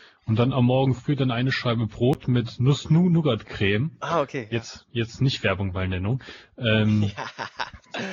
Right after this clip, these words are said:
Speaker 1: und dann, ähm, ja, ich pack mich, pack ich mir dann noch so ein Ersatzbrot mit ein und dann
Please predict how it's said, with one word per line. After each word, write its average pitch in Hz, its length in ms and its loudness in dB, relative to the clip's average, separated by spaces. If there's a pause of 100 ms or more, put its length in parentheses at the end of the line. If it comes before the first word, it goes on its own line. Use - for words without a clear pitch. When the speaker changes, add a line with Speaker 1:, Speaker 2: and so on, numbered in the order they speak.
(140)
Speaker 1:
und 117 200 -2
dann, 110 520 0 (200)
ähm, 101 680 -4 (100)
ja, 113 320 -2
ich - 240 -8
pack - 240 -2
mich, 123 180 -2
pack 131 140 -6
ich 123 120 -6
mir 135 80 0
dann 117 120 0
noch 117 100 -2
so - 120 -6
ein 113 40 -4
Ersatzbrot 123 680 -2
mit 123 200 -2
ein 117 280 0
und 113 240 -2
dann 107 320 2